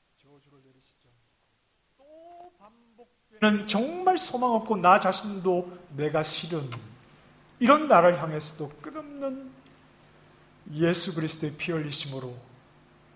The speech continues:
끝없는 용서 속에서 하나님의 그 용서와 자비하심의 큰 은혜를 깨닫게 하셔서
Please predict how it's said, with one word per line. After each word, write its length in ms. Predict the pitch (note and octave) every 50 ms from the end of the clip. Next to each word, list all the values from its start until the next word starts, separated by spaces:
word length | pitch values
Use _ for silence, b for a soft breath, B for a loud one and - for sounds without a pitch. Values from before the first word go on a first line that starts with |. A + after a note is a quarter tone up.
| _ _ _ _ _ _ - _ _ _
끝없는 720 | - F#4 - F#4 F4+ F4+ F#4 F#4 F4+ F4 E4+ E4+ E4+ E4+ C#4+
용서 340 | A3+ G#3 A3 A#3 A3+ - G#3
속에서 680 | G3+ - - G#3 F#3 E3+ E3+ E3+ D#3+ E3 - D#3+ D#3 D#3
하나님의 480 | D#3 D#3+ D4+ D#4+ D#4+ D#4 D4+ D4 -
그 180 | - C#4 A#3+ E3
용서와 640 | E3+ E3+ F3 F3 F3 F3 E3 - E3+ D#3+ D#3+ D#3 D#3
자비하심의 680 | - D3 C#3 C#3+ D3+ C#3+ C#3 C3 - - C#3+ C#3 C3+ - -
큰 420 | - - - - - - C4+ D4 -
은혜를 340 | F#3+ D#3+ D#3+ D#3 E3+ F3+ F3
깨닫게 360 | - E3+ C#3+ C#3 C3+ - C#3+
하셔서 460 | B2+ A#2+ - C#3+ B2 - A3 A#3+ C4